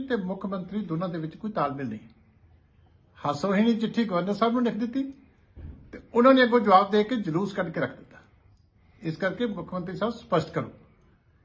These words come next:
ਕਿ ਇਹ ਸੂਬਾ ਜਿਹੜਾ ਚੱਲ ਰਿਹਾ, ਇਹ ਜੋ ਹਾਸੋਹੀਣੀ ਸਥਿਤੀ ਹੋ ਰਹੀ ਹੈ,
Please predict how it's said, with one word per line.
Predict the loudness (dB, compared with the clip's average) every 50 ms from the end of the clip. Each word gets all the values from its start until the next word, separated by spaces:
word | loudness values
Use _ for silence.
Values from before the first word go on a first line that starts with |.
| _ _ -20 -18
ਕਿ | -18 -16 -6 0
ਇਹ | 4 4 4 4
ਸੂਬਾ | 4 0 0 4 6 6 6
ਜਿਹੜਾ | 6 6 6 6 6 4 2 -8 -16 -20 -18 -2 2
ਚੱਲ | 4 4 6 6
ਰਿਹਾ, | 6 6 6 4 2 -6 -12 -16 -20 -20 -20 -20 _ _ _ _ -20 -20 -20 -12 -6
ਇਹ | -4 0
ਜੋ | 4 4 6
ਹਾਸੋਹੀਣੀ | 6 6 4 6 6 6 6 6 6 4
ਸਥਿਤੀ | 2 0 -2 0 0 2
ਹੋ | 4 4
ਰਹੀ | 4 6 4
ਹੈ, | 4 2